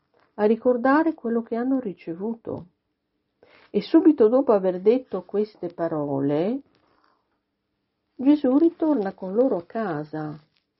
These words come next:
nella sua condizione di figlio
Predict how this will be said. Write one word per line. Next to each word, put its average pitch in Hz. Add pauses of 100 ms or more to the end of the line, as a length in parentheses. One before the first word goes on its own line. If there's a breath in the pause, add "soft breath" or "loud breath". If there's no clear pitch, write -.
(600)
nella 196
sua 269
condizione 214
di 170
figlio 190